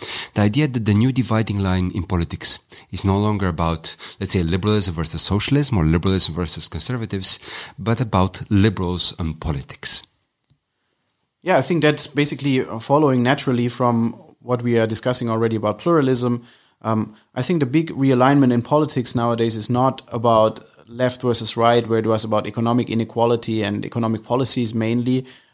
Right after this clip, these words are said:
Speaker 2: where the liberals were kind of caught in the middle and had to form alliances with either, uh, the left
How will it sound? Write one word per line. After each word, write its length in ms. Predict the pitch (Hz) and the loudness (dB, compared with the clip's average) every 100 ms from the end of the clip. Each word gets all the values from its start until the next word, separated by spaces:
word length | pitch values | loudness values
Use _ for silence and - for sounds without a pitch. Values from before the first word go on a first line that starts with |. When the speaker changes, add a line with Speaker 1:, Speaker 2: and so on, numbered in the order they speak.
| _ | _
Speaker 2:
where 180 | 113 117 | -4 -2
the 80 | |
liberals 400 | 117 143 147 127 | 2 2 4 0
were 80 | - | 0
kind 180 | 117 120 | -2 -2
of 120 | 117 | -4
caught 260 | - 123 123 | 0 0 2
in 60 | |
the 80 | 110 | 0
middle 260 | 117 143 127 | 0 2 2
and 140 | 113 | 0
had 180 | 104 117 | -2 -4
to 80 | 113 | -6
form 340 | - 117 110 | -2 0 0
alliances 760 | 107 107 120 123 - 120 - - _ _ _ | 0 2 2 2 0 0 0 -2 _ _ _
with 180 | 113 104 | -20 -8
either, 440 | 110 117 117 110 - | -2 2 2 2 -2
uh, 100 | - | -8
the 140 | 110 110 | -6 0
left 400 | 139 196 - | 2 2 -2